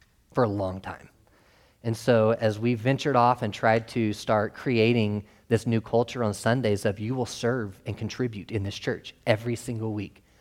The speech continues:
Uh, we, whatever your giftedness is, whatever you wanna do, we want everyone to feel like you're needed and you have a purpose that's bigger than come and sit in a class. And that, and that's just rocking some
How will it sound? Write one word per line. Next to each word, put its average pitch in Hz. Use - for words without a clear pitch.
Uh, 104
we, 127
whatever 123
your 156
giftedness 151
is, 143
whatever 127
you 139
wanna 131
do, 123
we 123
want 113
everyone 127
to 110
feel -
like 120
you're 104
needed 123
and 107
you 107
have 107
a 104
purpose 120
that's 110
bigger 120
than 110
come 110
and 101
sit -
in 110
a 98
class. 110
And 127
that, 151
and 147
that's 165
just 131
rocking 110
some 101